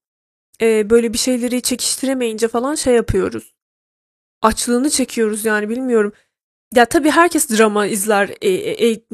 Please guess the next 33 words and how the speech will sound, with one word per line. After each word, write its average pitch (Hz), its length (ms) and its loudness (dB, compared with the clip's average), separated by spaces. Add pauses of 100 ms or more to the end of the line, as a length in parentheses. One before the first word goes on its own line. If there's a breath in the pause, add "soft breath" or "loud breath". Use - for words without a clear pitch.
(140)
yani 202 220 -2
dinlemekten 214 540 -2
keyif 208 300 -6
alır 339 200 -2
da 214 100 -6
bizimki 247 320 -6
bence 247 300 -2
başka 208 280 -4
bir 208 60 -6
seviyede - 480 -10
vallahi 208 440 -8
ya. 262 120 -14 (920)
Evet. 226 400 0 (420)
Mayıs'a 269 500 2
kadar, 285 380 4
Haziran'a 269 440 0
kadar 254 240 4
aktivitemiz 262 520 -2
şu - 160 -2
olacak 214 300 2
arkadaşlar. 214 760 -2
Ben 269 200 0 (420)
ne 294 60 0
zaman 277 320 2
gündemden 262 600 4
bahsedecek 254 500 0
olsak 254 400 -2
elim 240 200 -2
hep 285 180 -6
bu, 254 80 -4 (120)
bu 240 260 -4
siteye 247 400 2
gidiyor. 208 420 -2